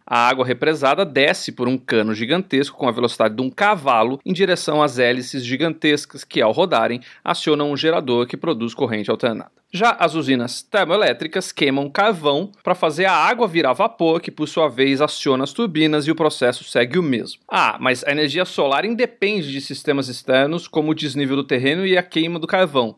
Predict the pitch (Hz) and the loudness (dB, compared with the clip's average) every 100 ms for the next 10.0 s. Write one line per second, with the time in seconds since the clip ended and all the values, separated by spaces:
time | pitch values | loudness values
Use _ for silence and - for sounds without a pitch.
0 | _ - - 233 175 - 190 196 196 226 | _ -8 0 0 0 0 0 0 0 2
1 | 226 220 202 202 190 190 190 180 185 180 | 2 0 -2 2 2 2 -2 -4 -4 -4
2 | 165 165 151 147 156 - 147 156 160 - | -4 -2 -2 0 -4 0 2 2 -2 -4
3 | - 151 156 - 147 143 139 - 117 - | -2 -2 -4 0 0 0 -2 -4 -4 -6
4 | - - - 190 208 165 127 123 123 123 | -12 -6 -2 0 2 2 2 2 2 -2
5 | 110 120 - 156 190 196 208 139 123 _ | -2 -2 -2 0 2 2 2 -2 -6 _
6 | 185 185 160 175 196 - 160 202 202 156 | -4 0 0 0 0 0 2 0 -2 0
7 | 202 175 147 - 170 - 131 120 151 165 | 0 0 -4 0 -2 0 -4 -2 -2 -4
8 | - 147 170 131 120 113 113 110 131 131 | -10 -6 -2 2 2 0 -6 0 0 0
9 | 117 160 151 120 120 180 180 139 139 | -2 -2 0 0 0 0 2 0 -4